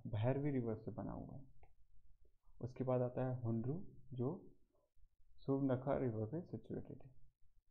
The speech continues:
अगर हम उड़ीसा की बात करें, करें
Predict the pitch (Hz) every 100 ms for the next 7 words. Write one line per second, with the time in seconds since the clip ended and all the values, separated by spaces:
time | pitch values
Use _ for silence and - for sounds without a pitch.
0 | _ - - 113 123 123 127 131 131 -
1 | 123 123 156 165 160 147 - - 123 127
2 | - 175 110 147